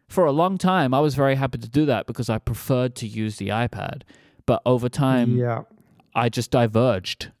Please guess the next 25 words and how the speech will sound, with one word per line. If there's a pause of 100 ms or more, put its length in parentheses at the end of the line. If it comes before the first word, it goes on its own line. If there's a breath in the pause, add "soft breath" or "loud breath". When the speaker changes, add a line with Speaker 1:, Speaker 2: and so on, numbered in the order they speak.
Speaker 1:
a
little
bit,
and,
and
I've
gone
in
a
different
direction. (360 loud breath)
Like,
none
of
these
things
are
bad.
It's
just
about
what
your
priorities
are.